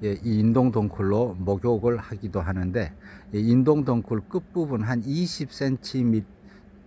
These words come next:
예, 정도 가량 채취해서 햇빛에 말려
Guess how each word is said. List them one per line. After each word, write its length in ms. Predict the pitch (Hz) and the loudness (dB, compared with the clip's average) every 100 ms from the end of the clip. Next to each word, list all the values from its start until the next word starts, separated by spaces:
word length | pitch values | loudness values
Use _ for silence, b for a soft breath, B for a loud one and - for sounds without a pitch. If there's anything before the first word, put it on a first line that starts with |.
| - | -6
예, 160 | 101 90 | -4 -2
정도 600 | - 104 98 95 135 196 B B - | 0 2 2 2 2 -2 B B -8
가량 400 | - 98 90 85 | -2 0 0 -2
채취해서 760 | - 131 - 104 98 107 85 - B B - | -4 -6 -4 -4 -2 -4 -4 -10 B B -8
햇빛에 520 | 143 - 127 - 104 | -6 -4 -4 -2 -2
말려 560 | 92 90 92 92 139 | 0 0 2 0 0